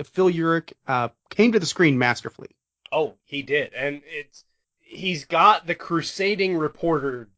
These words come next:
Speaker 2: down
Speaker 1: Mm-hmm.
Speaker 2: in this. He's after the Kingpin and Daredevil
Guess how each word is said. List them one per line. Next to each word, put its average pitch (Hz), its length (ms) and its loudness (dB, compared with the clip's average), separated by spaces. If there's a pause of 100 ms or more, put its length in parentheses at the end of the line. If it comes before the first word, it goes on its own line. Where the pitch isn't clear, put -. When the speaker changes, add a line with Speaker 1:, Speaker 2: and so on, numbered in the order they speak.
Speaker 2:
down 110 360 -4 (300)
Speaker 1:
Mm-hmm. 143 360 -4
Speaker 2:
in 131 180 -12
this. 104 200 -18
He's 120 200 -18 (220)
after 185 400 -4
the 175 80 -10
Kingpin 165 600 -8 (100)
and 190 320 2
Daredevil 117 640 -6